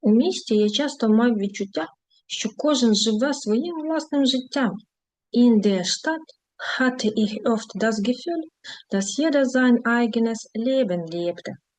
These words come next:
без особливої взаємодії з сусідами, ohne viel Interaktion mit den Nachbarn. У селі я вже познайомився з багатьма привітними людьми.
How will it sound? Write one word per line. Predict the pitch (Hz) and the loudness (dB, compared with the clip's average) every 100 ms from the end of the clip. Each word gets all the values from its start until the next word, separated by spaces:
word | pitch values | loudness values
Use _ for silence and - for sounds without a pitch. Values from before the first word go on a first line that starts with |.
| _ | _
без | 190 202 208 190 | -2 0 2 0
особливої | 185 190 160 165 180 254 277 254 254 | -4 -6 -4 0 2 2 0 0 0
взаємодії | 208 208 220 220 220 214 190 202 208 208 | 0 -2 -2 0 2 0 -2 -4 -4 -6
з | |
сусідами, | - 262 - - - 160 165 - _ - - - _ | -8 -10 -8 -10 -12 -12 -14 -16 _ -20 -20 -20 _
ohne | 220 214 185 165 - 214 | 2 2 2 -2 -4 0
viel | 254 269 | 0 2
Interaktion | 240 226 233 233 226 - - 220 233 233 - - - | 2 2 0 -2 -6 -6 0 2 2 0 -4 -20 0
mit | 202 247 202 | 4 6 4
den | 165 165 | -2 -4
Nachbarn. | 165 160 175 165 160 160 175 - _ _ _ - | -6 -6 -6 -4 -4 -6 -10 -20 _ _ _ 0
У | 240 | 0
селі | 220 - 160 151 190 294 - - - - - | 2 -4 -6 -2 -2 -2 -4 -18 -20 -12 -2
я | 190 262 | 2 4
вже | 226 - 180 | 2 0 -4
познайомився | 175 165 170 160 185 269 294 254 - 247 - - _ | -6 -6 -6 -6 0 0 0 -4 -2 -4 -4 -16 _
з | 175 | -10
багатьма | 165 175 180 180 262 330 | -6 -4 -4 -2 0 0
привітними | 320 175 170 175 - 170 165 | 0 -4 -2 -6 -6 -6 -6
людьми. | 151 156 156 165 | -8 -10 -6 0